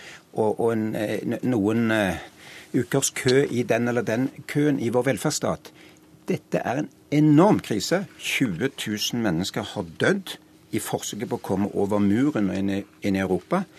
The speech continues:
Vil vi ha tjue, førti, hundre tusen til? Eller vil vi gjøre en mye større investering, vi som altså har hundre tusen dollar per capita per innbygger i Norge å rutte med i privat og offentlig forbruk?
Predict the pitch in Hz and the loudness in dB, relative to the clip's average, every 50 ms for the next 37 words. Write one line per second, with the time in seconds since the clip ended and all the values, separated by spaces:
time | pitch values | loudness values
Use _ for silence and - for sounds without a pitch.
0 | - - - - 113 123 120 113 120 123 110 107 110 113 110 - - - - 131 | -20 -16 -6 -2 0 0 0 2 0 0 0 0 0 0 0 -2 -4 -4 -2 -2
1 | 98 76 76 110 117 - - 117 101 - - - - 113 104 - - 95 87 135 | 0 0 -2 -2 -2 -2 -4 -4 -4 -4 -6 -10 -10 -8 -6 -4 -2 -2 -2 -2
2 | - 110 98 - - 95 90 - - 110 104 - 190 214 220 - - - - - | -4 -8 -8 -6 -8 -8 -8 -8 -10 -6 0 2 2 2 0 -4 -12 -16 -20 -20
3 | - - - 135 131 123 120 127 120 113 127 127 110 95 104 120 131 120 113 113 | -12 -4 -2 0 0 2 0 0 -2 -2 0 0 0 0 0 -2 -2 -4 -4 -2
4 | 120 127 139 135 104 80 80 110 - - - - 107 101 95 95 120 151 151 - | 2 4 4 4 4 2 0 0 0 -2 -2 0 0 2 2 2 0 -2 -2 -2
5 | - 117 104 104 104 - - 117 131 160 202 214 - - _ - 104 123 120 - | -4 -4 -2 -2 -2 -2 -2 -2 0 0 -2 -4 -6 -12 _ -6 -4 -4 -4 -4
6 | - 120 117 98 - - 120 107 - - - 110 92 80 76 - - - - - | -4 -6 -6 -6 -6 -8 -8 -8 -4 -2 0 0 0 0 -2 -6 -8 -8 -6 -6
7 | 101 101 - - - 110 101 - 90 92 117 151 190 190 - - - - - - | -4 -4 -4 -4 -6 -4 -2 -2 0 0 0 0 -2 -2 -6 -14 -16 -12 -8 -6
8 | 117 101 - - - 120 92 - - 151 147 - - 151 - - 110 104 101 87 | -6 -6 -6 -2 -2 -2 -2 -2 -4 -6 -4 -4 -4 -6 -4 -6 -4 -4 -2 -2
9 | 76 82 95 95 113 117 107 104 85 78 85 143 139 - - - - 131 110 - | -2 -4 -4 -6 -4 -2 -2 -2 -2 -2 -4 -6 -8 -8 -8 -4 -2 0 0 0
10 | - - - 131 156 185 175 - - - - 139 - - 135 104 104 101 98 - | -2 0 0 2 2 2 0 -4 -8 -6 -6 -4 -2 0 2 2 2 2 2 -2
11 | - - 151 104 - - 113 101 95 - 113 110 - 143 - - - | -4 -4 -2 -2 -2 -2 -4 -6 -4 -4 -4 -4 -4 -4 -6 -8 -10